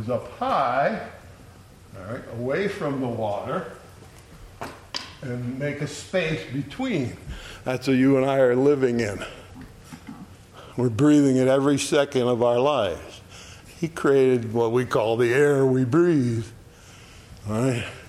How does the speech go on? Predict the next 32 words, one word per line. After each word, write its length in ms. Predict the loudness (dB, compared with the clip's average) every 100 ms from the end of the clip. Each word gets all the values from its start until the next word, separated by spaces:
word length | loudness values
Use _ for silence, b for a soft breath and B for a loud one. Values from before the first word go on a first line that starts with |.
| B
Making 440 | 0 2 2 0 2
the 100 | 2
world 380 | 4 4 4
what? 300 | 4 2 0 B B B -2
Inhabitable 1080 | 0 2 0 0 0 -2 -2 -4 -6 -8 -10 -14
for 380 | 0 2 2 0
us. 200 | -6 -12 -18 B B
Can't 280 | -2 0 0
set 240 | 2 2 2
us 160 | 0
down 360 | 0 0 0 0
here 280 | 0 -2 -2
<laughs> 40 |
with 100 | -2
no 340 | -2 0 2 2
air. 420 | 0 -2 -6 -8
<laughs> 720 | -6 -6 -6 -6 -6 -6 -6 -4 B B B B
You 80 | -6
know, 200 | -2 0
he's 200 | 0 0
making 540 | 0 2 0 0 0 2
the 100 | 2
world 520 | 4 4 4 4 4
ready 380 | 4 4 4 0
for 420 | 0 2 4 2
us, 180 | 0 -8 B B
turning 320 | -2 2 2 2
on 140 | 2
the 60 | 4
lights 540 | 4 4 4 0 -6
first. 640 | 0 2 2 2 -2 -6
Now, 400 | -4 -2 -2 -4